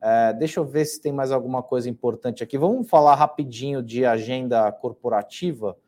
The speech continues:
né? Depois a gente volta nos comentários, até pra não me estender. Ah, no corporativo, notícias mornas, nada muito relevante. Talvez a mais relevante seja do Pão de Açúcar, né? O Conselho do G P A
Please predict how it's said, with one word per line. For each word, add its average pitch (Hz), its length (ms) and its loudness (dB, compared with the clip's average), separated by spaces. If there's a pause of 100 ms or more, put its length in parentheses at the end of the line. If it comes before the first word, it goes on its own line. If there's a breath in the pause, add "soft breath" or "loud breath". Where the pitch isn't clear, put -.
(300)
né? 139 160 -2
Depois 123 320 -4
a - 20 -6
gente 123 160 -10
volta 117 300 -2
nos 110 120 -8
comentários, 113 540 0
até 143 200 -4
pra 143 160 -4
não 131 100 -6
me 127 100 -6
estender. 117 600 -4 (480 soft breath)
Ah, 110 680 4
no 160 100 -4
corporativo, 190 800 0
notícias 175 760 -2
mornas, 139 540 2
nada 147 240 0
muito 135 220 -6
relevante. 131 500 0
Talvez 180 240 -2
a 175 80 -2
mais 180 200 -4
relevante 160 460 0
seja 160 260 0
do 147 120 -12
Pão 156 160 0
de 143 80 0
Açúcar, 190 520 -2
né? 156 120 -6
O 147 60 -6
Conselho 143 440 0
do 139 140 -2
G 147 120 0
P - 200 0
A 123 200 2